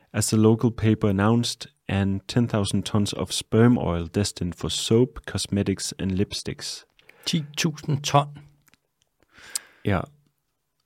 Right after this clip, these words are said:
Speaker 1: Olie til, til sæbe. Det her skib, øh, det havde tre fly ombord. Så når vi kommer op i den moderne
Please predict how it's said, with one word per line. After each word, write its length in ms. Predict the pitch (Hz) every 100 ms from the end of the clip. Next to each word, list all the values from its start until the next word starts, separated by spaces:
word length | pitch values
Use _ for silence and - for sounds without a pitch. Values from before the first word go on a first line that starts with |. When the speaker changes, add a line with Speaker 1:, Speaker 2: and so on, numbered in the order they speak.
| _
Speaker 1:
Olie 340 | 110 104 101 104
til, 420 | - - 98 92
til 240 | - 98
sæbe. 460 | - - 95 95 101 - _ _ _ _ _ _ _ _ _ - - - - _ -
Det 100 | 131
her 100 | 117
skib, 420 | 123 - 147 135 - - -
øh, 320 | 104 98 95 -
det 120 | 110
havde 280 | - 110 107
tre 480 | - - - 120 - -
fly 440 | - - 175 -
ombord. 500 | - 104 - - - _ _ _ _ _ _ _ - - - -
Så 420 | - - 104 85 - -
når 200 | 117 113
vi 100 | 110
kommer 260 | - 117
op 160 | 123 147
i 100 | 143
den 160 | -
moderne 560 | 120 117 - 113 131 156